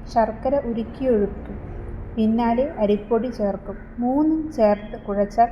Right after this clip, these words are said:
അപ്പത്തിൻ്റെ കൂട്ട് തയ്യാറായി. അപ്പത്തിന് തനത് സുഗന്ധം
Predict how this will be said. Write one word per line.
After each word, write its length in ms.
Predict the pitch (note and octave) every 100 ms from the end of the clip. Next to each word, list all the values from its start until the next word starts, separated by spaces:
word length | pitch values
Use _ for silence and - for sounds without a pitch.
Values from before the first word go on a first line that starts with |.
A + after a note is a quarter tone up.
| G#3+
അപ്പത്തിൻ്റെ 600 | G#3 C4 B3 B3+ B3 C4
കൂട്ട് 380 | C4 G#3 G3+ - -
തയ്യാറായി. 640 | A3 G#3 G#3+ G#3+ F#3+ F3+ F#3+ - - - -
അപ്പത്തിന് 540 | G3+ - B3 - A#3 B3 - - -
തനത് 340 | A#3 B3 C#4
സുഗന്ധം 480 | D#4 A#3 A3+ B3 D4+